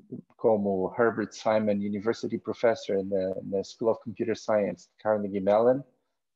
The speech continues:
ah, onde dirigiu durante muito tempo o departamento de Machine Learning. Ah, é especialista exatamente em Machine Learning, aplicado à robótica.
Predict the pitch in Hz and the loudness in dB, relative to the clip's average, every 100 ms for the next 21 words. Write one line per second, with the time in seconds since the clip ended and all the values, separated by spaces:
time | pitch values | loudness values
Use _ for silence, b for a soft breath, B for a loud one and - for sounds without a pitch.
0 | - 98 98 - 104 104 98 98 95 107 | -4 -2 -2 -2 0 0 -2 -8 -8 -6
1 | 98 90 101 95 95 92 - 95 - 98 | -6 -4 -6 -4 -6 -6 -10 -12 -8 -6
2 | 92 87 - - - - 107 - 98 92 | -6 -8 -12 -10 -10 -6 -6 -2 -4 -4
3 | 104 - - 95 104 123 123 123 120 _ | -6 -6 -6 0 4 4 2 -2 -8 _
4 | _ _ _ _ - 95 92 - - - | _ _ _ _ -4 -2 -2 -6 -8 -6
5 | 95 - - 95 87 - - 90 _ - | -6 -6 -6 -4 -4 -6 -10 -10 _ -6
6 | 98 87 92 87 92 90 - 95 117 127 | -2 -2 -2 -6 -8 -10 -10 0 2 4
7 | 127 117 117 - - 110 110 95 - - | 2 -2 -6 -12 -8 -2 0 0 0 2
8 | 127 135 131 123 - 131 131 | 4 4 2 -4 0 0 0